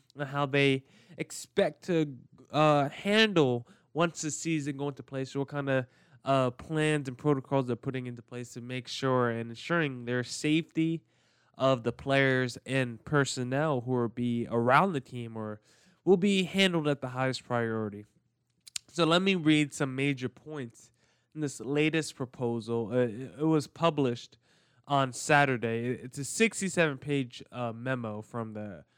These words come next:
M L B, so I am definitely not reading all sixty-seven pages. But thankfully, some websites, some,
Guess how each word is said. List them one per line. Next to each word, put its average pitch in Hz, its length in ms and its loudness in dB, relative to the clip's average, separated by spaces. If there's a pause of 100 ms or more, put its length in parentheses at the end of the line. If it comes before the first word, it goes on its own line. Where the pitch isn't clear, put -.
(200)
M 165 160 8
L 143 100 6
B, 127 260 2
so 113 380 -6
I 165 200 2
am 156 120 0
definitely 160 440 2
not 135 280 2
reading 127 300 -2
all 113 180 -2
sixty-seven 113 640 -12
pages. 113 500 -14 (380)
But 139 120 -2
thankfully, 165 540 2
some 117 320 -4
websites, 123 640 -2
some, 107 460 -6